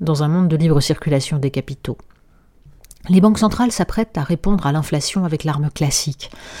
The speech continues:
la remontée des taux d'intérêt, dont la principale conséquence sera la stagnation. Elle n'empêchera en rien une inflation due essentiellement à une pénurie de matières premières et à un blocage des chaînes d'approvisionnement.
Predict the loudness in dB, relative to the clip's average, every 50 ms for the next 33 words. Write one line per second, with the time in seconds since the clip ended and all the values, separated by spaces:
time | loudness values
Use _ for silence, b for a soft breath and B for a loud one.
0 | B B B B -2 0 2 2 2 2 0 0 0 2 2 2 2 2 0 2
1 | 2 0 0 0 0 0 -2 -4 -6 B B B B B B B B B B 0
2 | 2 4 6 4 4 4 4 4 4 4 2 0 0 0 -2 -2 -2 -2 -2 -2
3 | -2 -2 -2 -2 -2 -2 -4 -2 0 0 -2 -2 -2 -2 0 0 0 0 0 -2
4 | -2 -4 -4 -4 -8 -20 -20 -20 _ -20 B B B B B B B B 8 8
5 | 8 8 6 4 2 0 0 0 0 0 0 2 2 2 4 4 6 6 8 8
6 | 6 4 2 0 2 2 2 2 2 2 0 0 0 0 2 2 2 4 4 2
7 | 2 4 2 2 2 2 2 2 2 2 0 0 0 0 0 0 2 4 4 4
8 | 6 4 4 4 2 2 2 -2 0 -2 -4 -4 -2 0 2 2 4 4 4 2
9 | 2 2 0 0 0 0 0 4 4 4 4 4 4 2 2 2 2 0 -2 -2
10 | 0 -2 0 -2 -2 -2 -2 -2 -2 -2 -2 -2 -2 0 -2 -4 -4